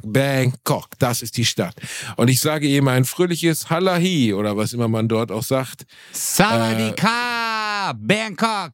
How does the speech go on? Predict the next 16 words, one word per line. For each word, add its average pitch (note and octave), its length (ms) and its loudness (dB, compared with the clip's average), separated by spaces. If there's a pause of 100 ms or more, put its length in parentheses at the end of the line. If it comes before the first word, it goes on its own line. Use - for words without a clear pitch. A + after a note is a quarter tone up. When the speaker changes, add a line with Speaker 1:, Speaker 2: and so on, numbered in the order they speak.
Speaker 2:
the E3+ 80 0
city G3+ 360 0
of F3+ 140 -6
the F3 80 2
city. D3+ 500 -2
Oh, B2 200 -2
come G3+ 280 0
to - 140 -4
the G3+ 80 0 (100)
way, G3+ 240 -2
what G3 200 -4
a F3+ 40 -2
Bangkok F#3+ 640 -4
city. D#3+ 500 -4 (460)
Hey! G3+ 640 -4
Speaker 1:
Wow. F#2+ 240 -2